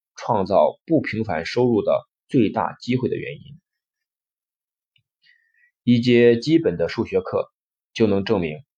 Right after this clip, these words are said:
指数增长的力量。我们明白一个最简单的加法：一加一等于二。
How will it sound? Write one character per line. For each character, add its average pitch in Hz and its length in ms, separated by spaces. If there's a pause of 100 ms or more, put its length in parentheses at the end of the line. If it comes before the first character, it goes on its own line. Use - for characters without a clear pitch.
(160)
指 101 260
数 127 380 (260)
增 135 280
长 - 180
的 - 80
力 92 160
量。 - 160 (1040)
我 135 120
们 139 140
明 143 180
白 156 120
一 110 140
个 117 120
最 127 280
简 85 200
单 113 120
的 95 100
加 120 260
法： 95 160 (500)
一 127 440
加 123 380
一 131 300 (300)
等 78 220
于 76 60
二。 92 260